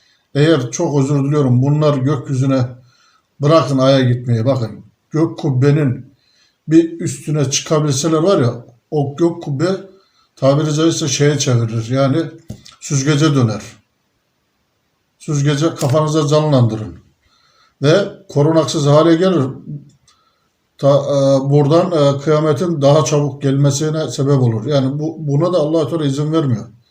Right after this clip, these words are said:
Hiçbir şey başıboş yaratmamış. Her şeyin,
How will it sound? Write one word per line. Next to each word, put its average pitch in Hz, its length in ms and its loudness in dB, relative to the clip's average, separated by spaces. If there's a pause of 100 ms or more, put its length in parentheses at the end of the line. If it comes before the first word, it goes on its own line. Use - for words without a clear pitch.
(460)
Hiçbir 147 220 -10
şey 160 260 0 (800)
başıboş 139 460 0
yaratmamış. 151 640 -2
Her 143 120 0
şeyin, 151 480 -8